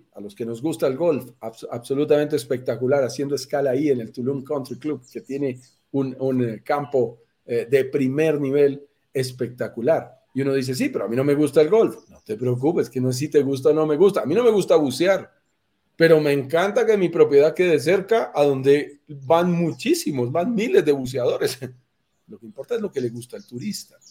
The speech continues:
Cuando tú miras que están construyendo un aeropuerto internacional, que están monitoreando cada veintiún días, yo tengo una afiliación a una, a una página web que cada veintiún días nos muestra el informe de avance oficial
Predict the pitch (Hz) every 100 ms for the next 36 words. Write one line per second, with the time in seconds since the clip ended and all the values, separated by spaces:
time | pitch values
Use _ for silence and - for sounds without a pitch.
0 | _ _ _ _ _ - 170 165 160 165
1 | 277 302 214 117 107 - 143 165 190 247
2 | 240 208 190 202 214 208 190 139 185 185
3 | 220 220 185 160 139 143 143 131 131 175
4 | 196 226 202 190 160 151 196 202 202 196
5 | 151 139 214 208 214 180 107 - 156 160
6 | 185 190 180 160 135 127 123 - 139 127
7 | 214 226 135 156 151 127 127 _ _ _
8 | _ - 127 135 123 151 147 147 151 196
9 | - 143 131 196 214 185 - 214 190 233
10 | 156 143 160 185 185 196 - - 147 139
11 | 131 175 175 175 165 143 120 131 147 -
12 | 151 127 123 123 - 160 147 107